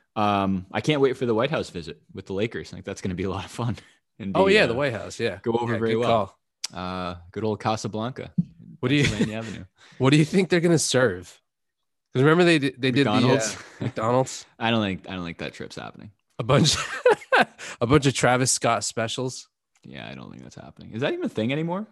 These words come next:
Speaker 1: Going to, who's the last team to go to the White House? Who's the last team to win a championship? Tampa Bay Lightning? Are they going to the White House? <laughs>
Speaker 2: The, the
Speaker 1: I wanna go to the
Speaker 2: uh,
Speaker 1: White
Speaker 2: yeah,
Speaker 1: House
Speaker 2: yeah.
Speaker 1: right now for safety reasons, <laughs> let alone political reasons. But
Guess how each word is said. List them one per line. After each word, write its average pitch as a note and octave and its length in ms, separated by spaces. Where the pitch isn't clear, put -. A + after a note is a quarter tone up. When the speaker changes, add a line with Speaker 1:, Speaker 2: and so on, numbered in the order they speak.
Speaker 1:
Going G#2+ 240
to, A2 100
who's D#3+ 180
the F3+ 60
last F3 240
team E3+ 140
to B2+ 60
go A#2 60
to A#2+ 60
the G#2+ 60
White A2+ 180
House? - 320
Who's B2 120
the C#3 60
last C3 120
team C3+ 120
to A#2 60
win A2+ 100
a G2 40
championship? F#2 580
Tampa F#2+ 240
Bay F#2+ 120
Lightning? F#2 540
Are - 60
they D#2+ 80
going F2+ 140
to G2 40
the A2 80
White B2 160
House? C3+ 260
<laughs> - 100
Speaker 2:
The, A2+ 60
the A2 560
Speaker 1:
I - 60
wanna D#3 120
go B2+ 80
to A2 60
the G2 60
Speaker 2:
uh, - 20
Speaker 1:
White F2 140
Speaker 2:
yeah, F2 80
Speaker 1:
House E2 120
Speaker 2:
yeah. - 80
Speaker 1:
right D#2 120
now F2+ 260
for - 340
safety B2 420
reasons, F2 640
<laughs> - 580
let G#2 140
alone F#2 320
political G2+ 440
reasons. D#2 500
But - 360